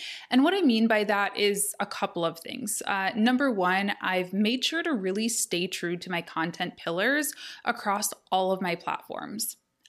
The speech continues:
I've talked about content pillars before in different episodes of the podcast. I talk about it a lot in my courses and my coaching program. But basically, what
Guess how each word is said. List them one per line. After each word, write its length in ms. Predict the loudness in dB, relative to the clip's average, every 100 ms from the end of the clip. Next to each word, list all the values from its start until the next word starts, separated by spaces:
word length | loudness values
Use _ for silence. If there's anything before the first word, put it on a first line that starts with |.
| -2
I've 180 | -2 2
talked 220 | 0 2
about 200 | 0 0
content 440 | -2 -2 -4 -6
pillars 340 | -2 0 0 -4
before 520 | -8 -6 -2 0 0
in 380 | -2 -4 -2 -2
different 380 | -2 0 0
episodes 460 | 0 -4 -2 -2 -2
of 100 | -4
the 80 | -4
podcast. 600 | -4 -2 0 2 2 0
I 60 | -2
talk 260 | -4 -4
about 200 | -4 -2
it 100 | -2
a 40 | -2
lot 320 | 0 0 -2
in 120 | -6
my 100 | -6
courses 480 | -2 0 0 0 -4
and 80 | -4
my 80 | -4
coaching 380 | -2 0 -2
program. 480 | -2 0 2 0 -2 -8 -14 -12 -2
But 140 | 0
basically, 600 | 0 0 0 2 2 2
what 540 | 0 -2 0 2 0